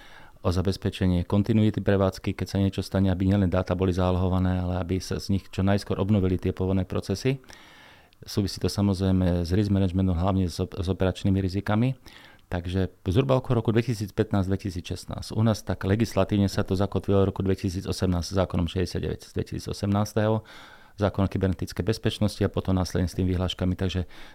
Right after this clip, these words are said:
takto inštitucionálne to od roku dvetisícosemnásť. Ale samozrejme všetky tie čriepky tam boli k dispozícii a fungovali a rastli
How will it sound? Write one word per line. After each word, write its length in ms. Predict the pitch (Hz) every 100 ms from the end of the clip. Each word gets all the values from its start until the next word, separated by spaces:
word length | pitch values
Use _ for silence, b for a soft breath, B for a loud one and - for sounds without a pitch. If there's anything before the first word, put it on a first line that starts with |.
| -
takto 320 | 110 - 101
inštitucionálne 880 | 113 104 113 113 98 110 104 104 101
to 160 | 95
od 80 | 92
roku 240 | 95 -
dvetisícosemnásť. 880 | 92 87 87 - - - - - 85
Ale 80 | 90
samozrejme 320 | 104 98 -
všetky 220 | - - 95
tie 160 | 104
čriepky 400 | - 104 - 110
tam 240 | 101 98 98
boli 400 | 98 98 95 87
k 80 |
dispozícii 720 | 98 98 - 95 101 - 107 95
a 80 |
fungovali 720 | - 101 92 98 98 101 101 -
a 160 | 90
rastli 560 | 87 - 101 95 98